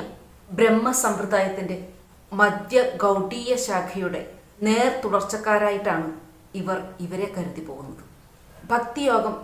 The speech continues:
ലോകമെമ്പാടും പ്രചരിപ്പിക്കുക എന്ന ലക്ഷ്യത്തോടെയാണ് അന്താരാഷ്ട്ര ഹരേ കൃഷ്ണ പ്രസ്ഥാനം രൂപം കൊണ്ടത്.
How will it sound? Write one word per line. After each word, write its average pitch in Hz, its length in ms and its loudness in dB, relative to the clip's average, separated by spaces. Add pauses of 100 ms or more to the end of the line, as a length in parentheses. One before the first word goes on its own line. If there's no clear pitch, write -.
(240)
ലോകമെമ്പാടും 220 800 4
പ്രചരിപ്പിക്കുക 202 600 -2 (320)
എന്ന 190 160 -2 (120)
ലക്ഷ്യത്തോടെയാണ് 196 800 -4 (500)
അന്താരാഷ്ട്ര 220 580 4 (360)
ഹരേ 196 240 0 (100)
കൃഷ്ണ 196 280 -8
പ്രസ്ഥാനം 165 400 -10 (320)
രൂപം 165 280 -8
കൊണ്ടത്. - 280 -14